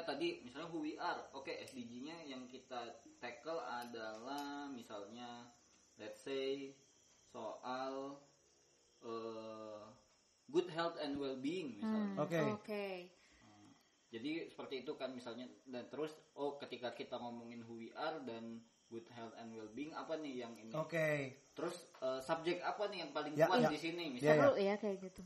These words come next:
Speaker 1: Subjek apa nih yang pa-, paling kuat? Oke, subjek paling kuatnya P I.
Speaker 2: Mhm.
Speaker 1: Oke, semuanya ngikutin yang P I. P I, P I bakal apa nih? Eh, ketika ngomongin ini, oke, ngomongin soal, eh, personal well-being misalnya, menjadi sehat untuk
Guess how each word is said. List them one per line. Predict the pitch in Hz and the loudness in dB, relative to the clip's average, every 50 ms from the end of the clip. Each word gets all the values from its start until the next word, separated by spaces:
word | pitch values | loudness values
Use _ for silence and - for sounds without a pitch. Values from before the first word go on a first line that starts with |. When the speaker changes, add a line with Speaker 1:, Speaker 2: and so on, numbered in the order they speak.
| - - | -16 -12
Speaker 1:
Subjek | - - 156 143 147 160 160 | -2 0 0 2 4 2 4
apa | 165 180 190 202 185 | 4 4 4 2 2
nih | 190 190 | 0 0
yang | 180 170 | -4 0
pa-, | - - 160 - - | 2 2 2 0 -2
paling | - 147 147 151 151 | -2 -2 -2 -2 -2
kuat? | 151 - - - - - | -2 -2 -2 -2 -2 -2
Oke, | 156 160 - 214 202 | -4 -4 -2 -2 -2
subjek | 175 - 165 156 151 156 156 160 | 0 0 0 0 0 -2 -4 -2
paling | - 156 151 156 160 | -2 -2 -2 -2 -4
kuatnya | 156 170 170 - 196 208 202 | -6 -2 -4 -4 -2 -4 -10
P | - - | -8 -8
I. | 214 - 214 220 196 - - - _ - | -10 -8 -6 -6 -6 -6 -6 -10 _ -4
Speaker 2:
Mhm. | 233 226 226 233 214 202 190 185 190 190 - | -2 0 2 2 2 0 0 -2 -6 -8 -6
Speaker 1:
Oke, | - 147 143 190 | -6 -2 0 0
semuanya | 180 165 160 160 160 156 156 175 202 | 0 0 -2 0 0 0 2 0 0
ngikutin | 214 202 180 180 190 185 202 196 196 | -2 -2 -2 -2 -2 0 0 0 0
yang | 185 180 180 | -2 -10 -8
P | - 185 | -8 -6
I. | 180 175 175 160 - | -6 -4 -6 -6 -6
P | - 170 185 196 | -6 -8 -8 -8
I, | 214 202 180 165 165 - - _ _ _ | -8 -10 -10 -12 -14 -16 -18 _ _ _
P | - | -8
I | 151 165 180 190 | -6 -4 -4 -4
bakal | 175 175 165 - 156 - | -2 -2 -2 0 0 0
apa | - 139 135 - 160 156 | 0 -2 0 0 0 0
nih? | 156 143 117 104 - - - _ _ _ - | 0 -4 -6 -8 -12 -20 -20 _ _ _ -14
Eh, | 127 113 110 107 - - - | -12 -10 -10 -10 -12 -10 -12
ketika | 123 - 135 131 135 | -8 -8 -6 -6 -6
ngomongin | 135 143 139 127 123 123 123 123 123 | -4 -6 -4 -4 -4 -4 -4 -4 -4
ini, | 123 117 120 120 113 - | -6 -8 -10 -10 -10 -8
oke, | 120 127 - - 151 135 120 107 - - | -8 -8 -6 -4 -6 -4 -6 -8 -10 -14
ngomongin | 110 113 110 110 113 110 113 113 123 127 | -14 -14 -12 -12 -10 -12 -10 -10 -8 -8
soal, | 123 123 120 - - - 110 107 104 104 104 - - - - - _ _ _ - | -8 -8 -6 -6 -4 -4 -4 -4 -6 -8 -10 -12 -16 -20 -20 -20 _ _ _ -14
eh, | 110 104 101 95 - | -10 -8 -8 -8 -8
personal | - 107 - - 110 110 110 110 | -10 -12 -10 -10 -8 -8 -6 -6
well-being | 110 110 110 113 117 123 139 151 151 131 120 | -6 -4 -6 -6 -4 -2 0 0 0 -2 -4
misalnya, | 101 101 101 104 95 98 98 92 - | -8 -10 -12 -14 -14 -14 -16 -18 -16
menjadi | - 107 104 113 107 110 113 | -16 -10 -8 -8 -6 -6 -8
sehat | 110 - 123 120 107 127 135 123 120 - | -6 -4 -4 -4 -2 -2 -2 -2 -2 -4
untuk | - 123 110 113 113 - 135 139 135 135 - | -8 -8 -8 -8 -10 -4 -4 -4 -4 -4 -8